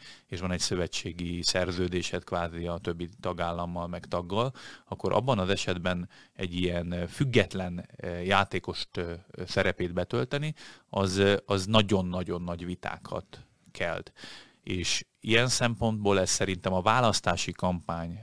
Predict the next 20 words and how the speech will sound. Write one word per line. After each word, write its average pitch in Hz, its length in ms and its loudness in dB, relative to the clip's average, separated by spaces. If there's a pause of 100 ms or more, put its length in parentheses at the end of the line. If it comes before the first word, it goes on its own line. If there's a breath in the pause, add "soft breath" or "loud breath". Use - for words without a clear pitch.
(120)
szempontjából 98 720 -2
és 98 120 -2
a 95 60 2
választó 101 480 4
polgárok 90 600 0
szemében 90 760 -2 (400 loud breath)
inkább 135 340 4
a 101 60 10
bizonytalanság, 92 1160 4
bizonytalan 92 640 2
jövő, 90 540 4 (400 loud breath)
ö, 87 340 -2 (120)
ö, - 400 -4
kellemetlen 92 800 2 (280)
életérzést 92 800 -2
vált 90 340 2
ki, 98 120 -6
vagy 92 140 -2
hogy 107 100 0
mondjam, 95 320 2